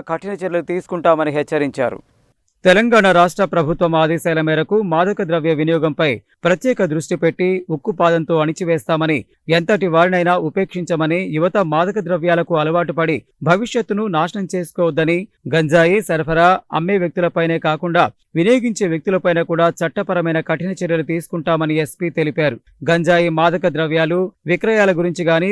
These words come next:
సేవించే వ్యక్తుల గురించి గాని, ఏ రూపంలోనైనా మాదక ద్రవ్యాలను సరఫరా చేసే వారి గురించి సమాచారం తెలిస్తే వెంటనే డయల్ హండ్రెడ్ గాని లేదా ఎయిట్ సెవెన్ వన్ టూ సిక్స్ సెవెన్ జీరో వన్ ఫోర్ వన్ ద్వారా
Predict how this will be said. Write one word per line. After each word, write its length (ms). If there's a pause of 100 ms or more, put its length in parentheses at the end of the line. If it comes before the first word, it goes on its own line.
(140)
సేవించే 480
వ్యక్తుల 320
గురించి 320
గాని, 240 (420)
ఏ 20 (120)
రూపంలోనైనా 680 (220)
మాదక 400
ద్రవ్యాలను 500
సరఫరా 300 (100)
చేసే 260
వారి 220
గురించి 260 (160)
సమాచారం 580
తెలిస్తే 360 (400)
వెంటనే 360 (320)
డయల్ 300
హండ్రెడ్ 320
గాని 160 (100)
లేదా 220 (400)
ఎయిట్ 240
సెవెన్ 340
వన్ 200
టూ 60 (120)
సిక్స్ 200 (220)
సెవెన్ 320
జీరో 220 (260)
వన్ 220
ఫోర్ 240
వన్ 180
ద్వారా 280